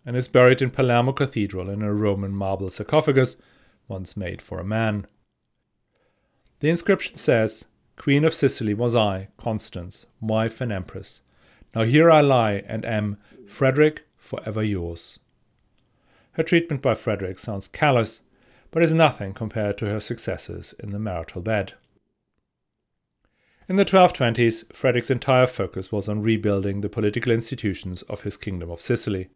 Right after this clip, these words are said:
a kingdom that under his grandfather was famously tightly managed. We'll spend most of the next episode discussing this in detail.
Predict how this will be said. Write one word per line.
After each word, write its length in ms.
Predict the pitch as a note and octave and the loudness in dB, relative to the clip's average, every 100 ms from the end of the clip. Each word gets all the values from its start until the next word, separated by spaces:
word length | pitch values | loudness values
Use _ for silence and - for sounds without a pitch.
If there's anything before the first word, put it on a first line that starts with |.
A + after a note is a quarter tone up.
| _ _ _ _ _ _ | _ _ _ _ _ _
a 40 | - | -2
kingdom 420 | C#3 C3+ C3 C3 | 0 2 2 2
that 140 | B2 | 2
under 220 | A#2 C3 | 2 2
his 160 | C#3 C#3+ | 2 2
grandfather 580 | C3 A2 A2 A2+ G#2+ A2 | 2 0 0 -2 -2 -2
was 140 | A2 | -6
famously 520 | - A#2 G#2 G#2 G2+ | -2 -2 -2 -4 -6
tightly 460 | F#2+ - A2+ G2+ G#2+ | -10 -8 -6 -6 -4
managed. 540 | G#2+ G2+ F#2 F2+ - - _ _ _ _ _ _ _ - | -4 -4 -4 -8 -12 -16 _ _ _ _ _ _ _ -4
We'll 100 | F3 | -2
spend 320 | F3 C#3 C3+ | 2 2 4
most 260 | A2 G#2 | 2 0
of 80 | A2 | -4
the 60 | G#2+ | -2
next 300 | A2 G#2+ - | -2 -2 -4
episode 460 | C#3 - - G#2+ G#2 | -6 -6 -4 -4 -2
discussing 580 | A#2+ - F#2+ - G2 | -4 -4 -8 -8 -10
this 180 | F#2 F2 | -10 -10
in 120 | F2+ | -10
detail. 500 | F2+ G#2+ - G2 F2+ | -4 -4 -4 -6 -8